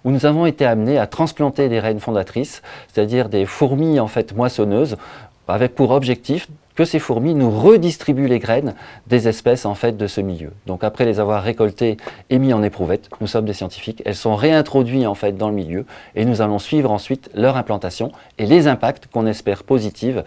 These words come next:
sur la richesse et la diversité des plantes de ce milieu. Enfin, au contraire, sur ce même type de milieu, qui sont des pelouses sèches méditerranéennes,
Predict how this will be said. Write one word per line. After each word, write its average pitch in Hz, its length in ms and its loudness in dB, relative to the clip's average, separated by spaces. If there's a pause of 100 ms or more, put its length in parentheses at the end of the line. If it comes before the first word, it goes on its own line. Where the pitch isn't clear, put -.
(260)
sur 131 260 0
la 120 120 2
richesse 120 360 -2
et 104 60 -2
la 101 100 -4
diversité 95 600 -8 (340)
des 101 100 -2
plantes 113 460 -6
de 104 100 -6
ce 113 140 -8
milieu. 82 300 -10 (800)
Enfin, 165 280 2
au 139 100 4
contraire, 135 440 0
sur - 160 -10
ce - 140 -2
même 123 220 0
type 143 200 -6
de 120 100 -2
milieu, 107 380 -4
qui - 60 -20
sont 95 100 -10
des 90 100 -6
pelouses 113 220 -6
sèches 110 240 -2
méditerranéennes, 90 720 -10